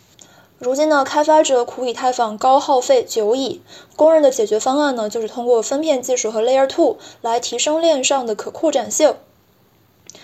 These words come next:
Near 凭借着非常独到的分片技术，被外界比作 Layer two代表以及以太坊杀手。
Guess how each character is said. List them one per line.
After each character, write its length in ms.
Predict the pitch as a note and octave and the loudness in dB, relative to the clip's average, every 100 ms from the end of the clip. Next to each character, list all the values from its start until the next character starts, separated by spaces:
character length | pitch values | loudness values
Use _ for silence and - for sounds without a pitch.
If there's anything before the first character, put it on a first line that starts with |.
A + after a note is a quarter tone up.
| - E4+ | -14 -2
Near 320 | F4+ C#4 A#3 | 4 4 4
凭 240 | - A#3 | 0 -4
借 120 | C4+ | 0
着 120 | C4 B3 | 2 2
非 160 | C#4+ | 2
常 240 | C#4 A#3+ B3 | 2 -4 -6
独 160 | A3 | -4
到 180 | C#4 C#4 | 0 0
的 80 | A#3 | 0
分 220 | C#4+ D4+ | -2 -4
片 240 | E4+ C#4+ | -2 -4
技 180 | A#3+ B3+ | -4 -6
术， 260 | A#3+ A#3 - - - | -2 -2 -4 -12 -2
被 140 | E4 | 2
外 200 | E4 E4 | 6 6
界 200 | D4 D4 | 4 0
比 180 | B3+ G#3+ | -2 -6
作 240 | - C#4 C4 | -4 -2 2
Layer 220 | C#4 C#4 | 2 0
two 160 | - | -4
代 200 | C4+ D4 | 0 0
表 280 | B3 G3+ - | 0 -2 -4
以 100 | G#3+ | -8
及 140 | G#3 A#3 | -10 -10
以 60 | |
太 180 | G#3+ C4 | -6 -4
坊 160 | A#3+ A3 | -2 -2
杀 220 | - D4 | 0 2
手。 260 | D#4 A3+ | 4 2